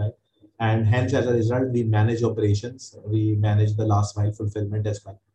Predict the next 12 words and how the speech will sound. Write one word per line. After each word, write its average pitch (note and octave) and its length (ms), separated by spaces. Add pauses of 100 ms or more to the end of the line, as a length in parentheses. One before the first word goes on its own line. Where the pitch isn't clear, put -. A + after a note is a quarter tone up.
(420)
And C3 360
eventually, D3+ 640
of - 300
course, B2 500
uh, G#2+ 540
we B2+ 120
don't C3 200
wanna A#2 220
be A#2 80
the G#2+ 140
player A2 320
that G#2 260